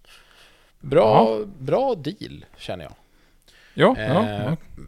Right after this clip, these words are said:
Speaker 1: men han förlorade inte bara det, utan han förlorade sponsorkontrakt och, ja, men mycket såna här grejer där folk, de företag vill inte förknippas med honom längre.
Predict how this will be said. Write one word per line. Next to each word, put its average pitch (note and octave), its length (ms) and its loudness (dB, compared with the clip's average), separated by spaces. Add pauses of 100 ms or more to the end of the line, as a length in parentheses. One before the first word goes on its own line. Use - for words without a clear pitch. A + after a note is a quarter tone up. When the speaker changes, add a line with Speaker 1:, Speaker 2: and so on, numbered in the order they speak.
Speaker 1:
men D3+ 380 2
han C#3+ 260 -2
förlorade C#3+ 420 0
inte C#3 140 -6
bara C3 220 0
det, D3 300 -2
utan A#2+ 320 -4
han B2 100 -2
förlorade B2 320 -4
sponsorkontrakt B2+ 1400 -6 (200)
och, - 520 -4 (680)
ja, - 80 -6
men D3 160 0
mycket D3 280 -4
såna D3 120 -4
här C3+ 80 -2
grejer B2+ 260 2
där A#2+ 140 -2
folk, A#2+ 340 -2
de E3 360 -2
företag D3 320 0
vill C#3+ 140 0
inte C#3 160 -6
förknippas C#3 460 -4
med C3+ 120 -6
honom A#2 140 -6
längre. F#2+ 260 -8